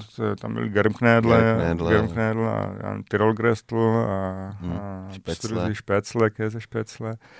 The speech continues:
Speaker 1: Tady ty všechny jako klasiky úplně. Teďkom se mi to hodí, protože jsem teďkom byl u mě, u mě na tom hotelu, co mám v těch Alpách, a tak jsem to oprášil a každý z toho byl nadšenej. Takže tady to bylo fajn.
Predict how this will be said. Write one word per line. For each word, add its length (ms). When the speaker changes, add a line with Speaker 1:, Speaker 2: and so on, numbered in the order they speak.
Speaker 1:
Tady 120
ty 100
všechny 300
jako 160
klasiky 460
úplně. 260
Teďkom 240
se 100
mi 80
to 120
hodí, 200
protože 260
jsem 160
teďkom 300
byl 120
u 80
mě, 140
u 120
mě 160
na 80
tom 140
hotelu, 360
co 180
mám 140
v 40
těch 180
Alpách, 440
a 260
tak 120
jsem 120
to 100
oprášil 480
a 40
každý 220
z 60
toho 120
byl 100
nadšenej. 360
Takže 320
tady 160
to 100
bylo 140
fajn. 400